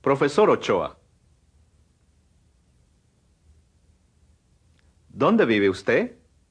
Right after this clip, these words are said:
Señor Gutiérrez y señora de Gutiérrez.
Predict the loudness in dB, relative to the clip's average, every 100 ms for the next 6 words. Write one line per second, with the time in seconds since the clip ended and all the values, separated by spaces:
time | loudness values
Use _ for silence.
0 | _ _ _ _ _ _ _ _ _ _
1 | _ _ _ _ _ _ _ _ _ _
2 | -4 0 0 0 -2 0 0 2 -2 -4
3 | -6 -2 -2 0 -2 -2 -2 -2 -2 -4
4 | -16 _